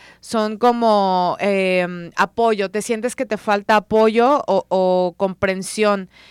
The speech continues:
Y, y de la espalda media hacia abajo son miedos o que no tienes el soporte necesario para poder avanzar,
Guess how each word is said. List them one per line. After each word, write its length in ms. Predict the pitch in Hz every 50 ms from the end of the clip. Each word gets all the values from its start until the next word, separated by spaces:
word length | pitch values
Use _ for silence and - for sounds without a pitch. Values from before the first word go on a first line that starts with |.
| - - _ - -
Y, 300 | 190 202 208 208 190 -
y 140 | - 220 214
de 100 | 208 208
la 80 | 208
espalda 460 | 214 - - - 233 226 233 240 254 254
media 340 | 247 247 240 226 240 226
hacia 260 | 214 208 - - 220 196
abajo 600 | 196 214 220 233 226 - 240 240 262 294 285 254
son 340 | - - 220 202 208 208
miedos 580 | 208 214 214 214 214 208 196 190 180 180 170 - -
o 100 | - 190
que 140 | - 202 190
no 140 | 190 196
tienes 360 | 190 208 214 214 214 220 - -
el 320 | 170 175 202 196 185 180
soporte 960 | - - 196 180 - 208 208 208 208 - 220 220 220 220 214 208 202 190 185
necesario 640 | 190 190 190 - 185 196 - - 196 185 196 208 208
para 280 | 196 - 190 185 180 180
poder 300 | - 180 175 180 180 190
avanzar, 540 | 202 202 190 180 170 - 190 180 170 -